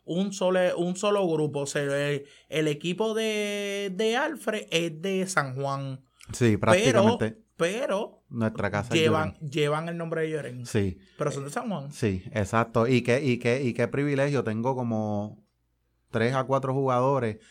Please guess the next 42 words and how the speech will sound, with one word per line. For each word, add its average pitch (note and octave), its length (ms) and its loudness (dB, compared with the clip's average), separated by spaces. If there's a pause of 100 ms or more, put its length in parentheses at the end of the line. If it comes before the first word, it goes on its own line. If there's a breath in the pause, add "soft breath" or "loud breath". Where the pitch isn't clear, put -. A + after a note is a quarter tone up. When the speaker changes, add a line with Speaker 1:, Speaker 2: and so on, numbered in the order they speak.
(240 loud breath)
Speaker 2:
que A2+ 80 0
han G#2 140 0
jugado A#2+ 800 2
o G#2+ 180 2
están B2 340 -2
activos B2+ 420 0
en A2 60 0
el, A2 100 -4
en A2 140 -4
la G2+ 100 -2
Liga A2 240 0
Mayor, B2 340 0
que G#2+ 180 -2
es G#2+ 60 -2
Baloncesto G#2+ 600 -4
Superior A#2+ 340 -2
Nacional, A#2+ 580 -4 (280 loud breath)
y G#2+ 120 -2
qué G#2 120 -4
privilegio B2 580 0
tener G#2 260 -2
esos A#2+ 220 -2
jugadores, A#2+ 560 2
tanto A2+ 360 0
para G#2 260 0
mí D3 220 0
como C3 240 -2
para G#2 300 0
ellos, G#2+ 340 -4 (340 loud breath)
de G#2+ 220 -2
que G#2 420 0
en G#2+ 120 -2
su G#2 140 -4
pecho A#2+ 320 0
diga G#2+ 220 -2
Llorén G2 320 -6
Torres. F2 300 -10 (260)
Speaker 1:
Claro A2+ 240 -12
que A#2 100 -12
sí. - 120 -10
Speaker 2:
So G2+ 200 -4
que, F#2 640 -4